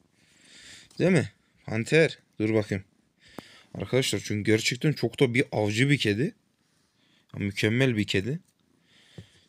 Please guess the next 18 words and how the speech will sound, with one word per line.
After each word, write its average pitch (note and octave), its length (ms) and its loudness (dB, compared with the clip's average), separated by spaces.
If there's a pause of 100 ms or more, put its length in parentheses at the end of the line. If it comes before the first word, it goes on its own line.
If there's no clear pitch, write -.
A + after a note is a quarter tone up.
(120)
Yani G2+ 200 0
çünkü - 340 0 (760)
geçen C#3+ 420 0
bir D#3 140 -4 (1080)
ahırın A#2+ 340 0
oraya C#3+ 240 6
götürdüm. D3+ 500 0 (540)
Ahırın C3+ 300 2
orada D3+ 340 4 (1200)
baktım D#3+ 360 -2 (340)
fareye B2 400 4
yakalanmış. D3+ 800 4 (1800)
Zaten G#2+ 320 -4
şöyle A2 220 0
hal A2+ 240 2
ve A2 40 4
hareketlerinden A#2 800 2
de C3 160 0